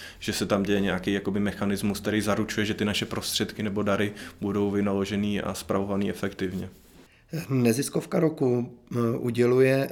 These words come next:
Speaker 2: ceny ve třech kategoriích. Eh, je to rozdělený na malá, střední, velká. Eh, a myslíš si, že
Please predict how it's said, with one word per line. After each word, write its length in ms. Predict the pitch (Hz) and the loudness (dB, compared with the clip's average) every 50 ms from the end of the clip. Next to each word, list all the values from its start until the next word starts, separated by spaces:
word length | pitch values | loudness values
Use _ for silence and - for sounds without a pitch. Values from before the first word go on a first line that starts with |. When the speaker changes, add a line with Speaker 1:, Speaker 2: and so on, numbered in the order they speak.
| 127 127 | -4 -4
Speaker 2:
ceny 280 | - - 123 123 135 135 | -2 0 0 2 2 2
ve 180 | 127 127 113 | 2 0 0
třech 220 | - - 139 143 139 | 0 0 -2 -2 0
kategoriích. 800 | - 113 - 117 113 110 113 107 107 101 95 98 92 - - 110 | -2 -2 0 0 2 2 4 4 4 2 0 -2 -6 -6 -6 -4
Eh, 240 | 104 104 104 107 107 | -4 -2 -2 -2 -2
je 100 | 104 98 | -2 -2
to 120 | - 113 | 0 0
rozdělený 580 | 110 110 107 110 110 110 110 110 110 110 113 110 | 0 0 0 0 0 0 0 0 0 0 0 0
na 160 | 113 104 98 | 0 0 -2
malá, 440 | 98 101 101 110 120 120 117 120 117 | -2 -2 0 0 0 0 0 0 -2
střední, 540 | - - - - 113 110 107 110 113 117 110 | -4 -6 -4 0 0 0 2 4 4 4 4
velká. 500 | 101 104 107 107 - - 90 90 92 - - - - - - - - - - - - - | 2 2 -2 -2 -2 -2 -2 -2 -4 -8 -12 -20 -20 -20 -20 -20 -20 -20 -20 -20 -16 -6
Eh, 300 | - 104 101 101 101 - - - | -2 0 2 2 2 0 0 0
a 280 | 117 113 113 110 113 | 2 4 4 4 4
myslíš 640 | 117 117 113 113 110 113 110 110 - - - 165 - | 2 2 2 2 4 4 2 2 0 -2 -2 0 0
si, 160 | - - 170 160 | 2 2 4 4
že 340 | 165 170 170 165 175 175 | 6 6 6 4 2 0